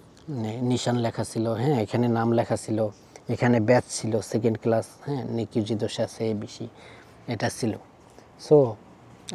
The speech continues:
বলতে পারে অনেকে যে ঠান্ডা গরমের ভিতরে কাজ করতে পারে। আমাদের জব সেক্টরে এসি আছে ভাই, হুম, স্পট এসি আছে,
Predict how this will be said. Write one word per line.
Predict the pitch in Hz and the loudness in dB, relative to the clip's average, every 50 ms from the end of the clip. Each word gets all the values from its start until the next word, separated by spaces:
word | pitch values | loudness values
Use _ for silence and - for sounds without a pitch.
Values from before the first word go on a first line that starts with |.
| 131 127 | 2 4
বলতে | 135 139 131 147 | 6 6 6 6
পারে | 131 135 131 135 | 6 6 6 6
অনেকে | 131 127 127 127 120 - 131 | 4 4 2 0 4 4 4
যে | 120 131 123 - | 4 4 2 2
ঠান্ডা | - 127 127 127 131 | 0 0 2 2 4
গরমের | 123 131 131 131 127 131 123 120 | 4 4 4 4 2 2 2 2
ভিতরে | 131 123 - 131 135 123 | 2 2 2 2 2 2
কাজ | - 123 113 - | 0 -2 -4 -4
করতে | - - 123 113 - 123 | -2 -2 -2 0 0 0
পারে। | 110 120 117 120 120 | 0 0 -2 -2 0
আমাদের | 123 143 175 185 190 202 190 190 175 - - - - - - 170 | 2 4 6 8 8 10 8 8 8 4 -2 -12 -12 -4 0 6
জব | 139 156 147 | 8 8 8
সেক্টরে | - - - 139 - - 143 147 143 | 8 6 4 6 8 10 10 10 10
এসি | 135 - - 147 143 | 10 10 10 10 10
আছে | - - 120 | 10 8 -2
ভাই, | 104 98 104 98 - - - - - - - - - - - - - - - - | 0 0 -2 -4 -6 -12 -18 -20 -20 -20 -20 -20 -20 -20 -20 -20 -20 -12 -4 0
হুম, | 196 196 160 131 117 - - 147 127 | 0 2 0 0 -4 -8 -4 -4 -4
স্পট | - - - 143 131 117 | -2 0 4 4 4 6
এসি | 131 120 - - 131 | 4 2 2 2 2
আছে, | 120 - - - 156 | 2 2 -2 -2 -4